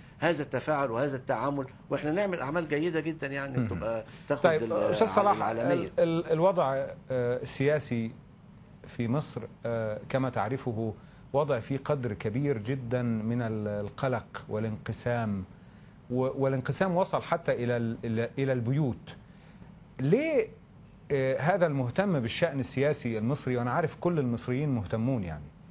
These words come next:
Speaker 2: لكن لماذا يشاهد مسلسلا في قصة حب ولا قصة خيانة ولا شيء مثير من هذا النوع،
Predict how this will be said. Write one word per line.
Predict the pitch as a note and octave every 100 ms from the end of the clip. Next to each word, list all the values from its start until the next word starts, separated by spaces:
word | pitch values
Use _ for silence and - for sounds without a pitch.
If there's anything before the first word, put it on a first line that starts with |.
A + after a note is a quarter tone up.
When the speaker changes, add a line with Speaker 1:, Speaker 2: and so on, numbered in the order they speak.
| - - - A#2+
Speaker 2:
لكن | C3 - B2 A2+ - - -
لماذا | B2 E3+ B3+ G3+ E3+ D#3+ - - - -
يشاهد | C#3 B2 - G3+ D3+ A#2+ G#2 - -
مسلسلا | B2 B2 A2+ E3 D#3+ D3 C3 A2+ - -
في | D#3
قصة | C#3+ D#3 - A2+ -
حب | D3 B2
ولا | A#2 A2 G#2+
قصة | - C#3 A#2
خيانة | - B2 C#3+ C#3 A#2+
ولا | G#2+ G#2 G2+ F#2+ - - -
شيء | D#3+ D#3+
مثير | C3 - D#3
من | C3+ A#2
هذا | C3+ C3
النوع، | A#2 D3 B2